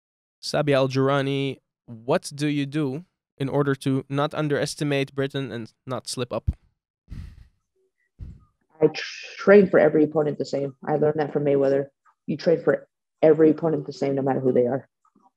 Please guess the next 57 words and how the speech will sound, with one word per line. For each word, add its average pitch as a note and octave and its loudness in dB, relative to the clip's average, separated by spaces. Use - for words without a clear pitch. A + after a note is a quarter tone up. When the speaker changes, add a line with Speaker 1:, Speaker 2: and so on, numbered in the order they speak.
Speaker 1:
And - 2
Speaker 2:
regardless C3 4
Speaker 1:
he D3+ 0
made F3 2
it D#3 0
Speaker 2:
of - -
who C#3 4
Speaker 1:
seem F3 8
Speaker 2:
they D#3 6
Speaker 1:
like, B2+ 2
Speaker 2:
are. B2+ -2
Speaker 1:
uh, - -4
with C3 -4
a C3 0
lot C#3 0
of C3 0
them, C3 -6
maybe C3 -2
it - 0
was B2+ -2
mental B2+ -4
warfare, C3 -4
he C3 0
made B2+ -4
it A#2+ -8
seem E3 -4
like C3 -4
he - -8
wasn't B2+ -4
training A2 -16
the G#2+ -14
same - -18
for - -20
everyone. F2+ -20
Speaker 2:
Right. D#3+ 4
Speaker 1:
That's C3 -10
what B2 -4
I C3+ -4
like A#2+ -4
Speaker 2:
Right. G#2+ 2
Speaker 1:
about F#2 -6
it. - -20
Okay, D3 -2
and, C3+ -2
uh, A#2+ -10
Sh-, - -14
Shalaby C#3+ -2
Interiors, C#3 -2
how D#3+ 4
do E3 0
you D#3+ -2
see D#3+ -4
the D3 -2
fight C#3+ -6
play C3 -4
out B2+ -4
exactly? B2 -8